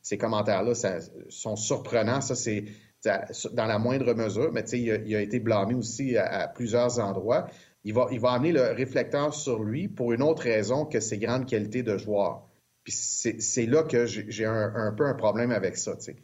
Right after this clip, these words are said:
Euh, est-ce qu'on l'a coaché avant le, le, le point de presse ? Est-ce que, euh, la personne des relations publiques lui a dit, « Voici ce que tu vas avoir comme question, voici sur quel sujet on va t'amener ».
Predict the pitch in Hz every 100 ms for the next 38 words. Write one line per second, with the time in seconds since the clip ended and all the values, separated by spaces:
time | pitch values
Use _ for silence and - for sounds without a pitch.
0 | - - - - 87 87 95 - - 110
1 | - 127 127 120 110 113 110 127 127 123
2 | 196 180 175 180 165 165 - 135 - 143
3 | 135 - 165 175 135 - 135 143 - -
4 | - - 104 104 104 101 120 104 - 143
5 | 135 110 113 107 127 127 104 110 131 110
6 | 110 98 107 160 175 - - 98 113 110
7 | 160 - 117 - 107 123 127 104 104 95
8 | - 123 156 - - 104 120 - 147 -
9 | 110 127 117 - 107 127 120 107 110 98
10 | 101 160